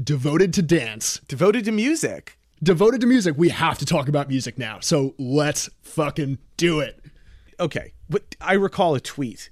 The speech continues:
Speaker 2: when they, when they first announced that Netflix was gonna put Evangelion out, and this tweet is the realest feel. The realest feel is someone said, "The thought of someone being able to push skip intro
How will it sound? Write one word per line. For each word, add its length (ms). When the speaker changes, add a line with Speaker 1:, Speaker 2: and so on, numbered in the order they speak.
Speaker 2:
when 180
they, 140
when 240
they 160
first 480
announced 460
that 140
Netflix 400
was 120
gonna 200
put 200
Evangelion 680
out, 280
and 280
this 520
tweet 320
is 160
the 100
realest 840
feel. 460
The 180
realest 560
feel 360
is 180
someone 340
said, 300
"The 120
thought 340
of 120
someone 420
being 320
able 320
to 100
push 480
skip 560
intro 760